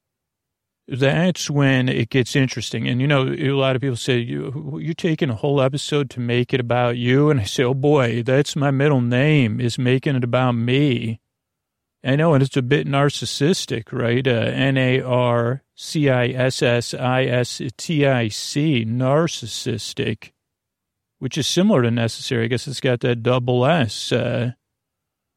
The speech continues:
and C N S is narcissistic, uh,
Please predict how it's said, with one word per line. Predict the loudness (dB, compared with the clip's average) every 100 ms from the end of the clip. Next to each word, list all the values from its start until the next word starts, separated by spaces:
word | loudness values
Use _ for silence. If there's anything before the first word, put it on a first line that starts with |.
| _ _ _ _
and | -4 -2 -2
C | -4 -2 2
N | 2
S | 2 0 0
is | -4 -4 -6
narcissistic, | -4 -2 -2 0 0 -2 -6 -6 -4 -2 -2 -4 -6 -6 -6 -4
uh, | -2 0 0 -2